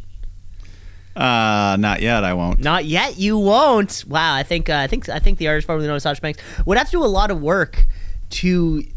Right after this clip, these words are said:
Speaker 2: for you to then, for you to then go by their new name. I think that would, you know.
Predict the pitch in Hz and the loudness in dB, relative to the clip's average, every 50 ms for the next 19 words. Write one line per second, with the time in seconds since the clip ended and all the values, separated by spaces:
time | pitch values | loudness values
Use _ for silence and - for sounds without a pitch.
0 | - - - - 190 180 165 151 151 170 196 214 220 - - 202 165 170 170 170 | -4 0 2 4 4 4 2 2 2 2 4 4 2 2 0 0 2 2 2 2
1 | 160 156 151 - - 170 156 151 160 196 226 233 190 143 117 117 123 - 147 135 | 2 0 -2 -4 -2 -2 -2 0 0 2 2 4 4 4 4 2 2 2 -2 -2
2 | 127 147 147 147 143 139 139 135 131 - - - 139 131 120 147 147 151 160 156 | 0 0 0 0 0 -2 -2 -4 -6 -8 -10 -6 -4 -2 0 2 2 2 2 2
3 | 160 156 143 143 139 139 135 135 127 123 127 120 120 120 139 160 175 175 156 120 | 0 0 0 0 0 0 0 -2 -2 -2 -2 -2 -2 0 0 0 0 0 -2 -4
4 | 85 - - - - - 135 127 175 175 - 175 156 135 156 147 139 131 127 - | -8 -12 -14 -12 -10 -8 -6 -4 -4 -2 -2 -2 -2 0 -2 -2 -2 -2 -6 -8
5 | - - - - - - - - - - - 55 - - 151 143 127 117 127 131 | -10 -12 -12 -14 -18 -20 -20 -20 -20 -18 -18 -14 -8 -6 -4 -4 -2 -4 -4 -6